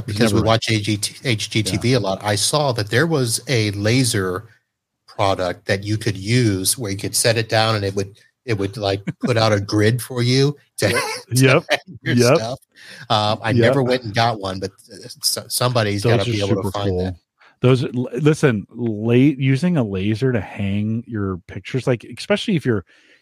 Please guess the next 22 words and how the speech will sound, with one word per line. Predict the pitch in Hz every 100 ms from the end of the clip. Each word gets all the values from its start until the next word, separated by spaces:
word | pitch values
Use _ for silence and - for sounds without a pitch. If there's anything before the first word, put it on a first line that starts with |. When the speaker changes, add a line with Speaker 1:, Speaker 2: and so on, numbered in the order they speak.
| _
Speaker 2:
you're | - 117
brand | 98 110 117 120 113
new | 113 113
and, | 110 98
uh, |
you | 113 110 110
know, | 92
moving | 98 123 127
into | 120 107
a | 110
new | 107 113
room | 101 110 107
or | 98
you | 85
just | 90 113 -
painted | 120 110 107 104
and | 95
you | 95
wanna | 104 92
replace | 85 104 110 113 110 _ _ _ _ - 113 113 -
your | 101
pictures, | - 107 - 151 151 -